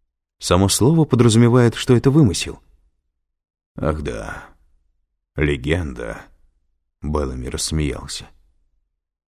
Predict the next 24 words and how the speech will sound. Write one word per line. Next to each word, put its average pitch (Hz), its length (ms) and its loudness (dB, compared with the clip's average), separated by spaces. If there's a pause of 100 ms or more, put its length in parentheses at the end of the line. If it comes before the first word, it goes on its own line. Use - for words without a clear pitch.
(180)
"Похоже, 104 520 2
с - 100 -4
вами 101 340 4
приключилось 90 720 4
то 85 120 0
же 80 140 -4
самое, 76 680 -2 (300)
что - 280 -2
с - 100 -10
Моисеем". 65 760 -4 (1080)
"Простите?" 76 560 -4 (1400)
Архитектор 104 640 0
весело 104 440 2
взглянул 85 540 2
на 80 120 4
верхний 76 340 -2
балкон, 78 540 -4 (600)
откуда 147 420 2
на 131 120 6
них 117 200 2
смотрели 90 480 0
шестнадцать 73 680 -6
бронзовых 71 520 -6
статуй. - 480 -12